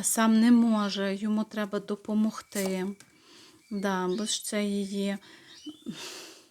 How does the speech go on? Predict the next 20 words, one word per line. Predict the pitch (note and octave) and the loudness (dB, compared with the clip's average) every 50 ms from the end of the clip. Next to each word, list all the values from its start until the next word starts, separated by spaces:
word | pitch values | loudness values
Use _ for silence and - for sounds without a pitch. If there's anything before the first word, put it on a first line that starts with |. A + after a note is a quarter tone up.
| _ _ _ _ _ _ _ _ - | _ _ _ _ _ _ _ _ -12
бо | A#3 | -10
ж | G3+ - - | -8 -8 -8
це | - - G#3+ | -8 -8 -6
її, | G#3 G#3+ G#3 G#3 G#3+ G#3+ | -6 -4 -4 -4 -4 -4
блін, | G3+ G3 G#3+ G3+ F#3+ G3 G#3+ - - - - - - - E3+ E3 - - - - - - - - - - _ _ _ _ _ _ _ _ _ _ - | -6 -4 -4 -2 -2 -2 -4 -6 -10 -14 -14 -14 -14 -14 -14 -16 -16 -18 -18 -20 -20 -20 -20 -20 -20 -20 _ _ _ _ _ _ _ _ _ _ -10
синочка-корзиночка. | - - D#4 C4 C4+ B3+ - - A#3 - - A#3 A#3+ A3 A#3 A#3 A3+ G#3+ A3 - - - A3 A3 - - - - - - - - - - - - - - - _ _ _ _ _ _ _ _ _ _ _ _ _ _ _ _ _ _ _ _ - | -4 0 2 4 4 2 0 -4 -6 -4 0 0 2 4 4 4 4 4 4 2 0 0 2 2 2 2 2 2 0 -2 -4 -6 -8 -12 -14 -16 -20 -20 -20 _ _ _ _ _ _ _ _ _ _ _ _ _ _ _ _ _ _ _ _ -8
Це | - G#4 G#4 | -4 -2 0
тут | G#4 G#4+ E4+ B3+ | 2 4 4 6
дуже | C4 A#3+ A#3 A3 | 6 4 4 2
до-, | F#3 A3 G3+ C3+ D#3 F3+ | 2 2 2 4 4 2
дуже | F3+ G#3+ A#3 D#4+ F4+ - C#4+ C#4 B3+ | 2 6 8 10 10 10 10 6 4
чітко | - - C#4 C4 C4 - C4 | 4 2 2 2 2 0 -4
програється | C4 - A3+ A#3 A3+ A3+ A3 A3 G#3+ A3 A3+ A3+ - G#3+ G3 | -4 -2 -2 0 2 2 2 2 2 2 0 0 0 -2 -2
свекруха, | G3+ - - G#3 G3 - - D4+ E4+ D#4+ - - B3 A3 | -2 -2 -4 -6 -6 -4 -2 0 0 0 0 0 0 2
ну, | G#3+ A3 | 2 2
або | G#3+ G#3 G3+ G3+ G#3 | 2 2 2 2 2
мама | G#3+ A3 A#3 A#3+ A3+ G#3+ G#3 | 4 4 4 6 4 4 4
вашого, | G3+ G3+ G#3 G#3 - - F#3+ G3+ G#3 G3 G3 G3 - - - - - - - - - - - | 2 2 0 0 -2 -4 -4 -2 0 0 -2 -2 -6 -14 -18 -18 -18 -18 -18 -20 -18 -10 -6
е, | A#3 A3 | -6 -6
коханого, | - - G#3+ - - - F#3+ G3 G3 G3+ G3+ F#3+ | -4 -6 -8 -8 -8 -8 -6 -6 -6 -6 -8 -8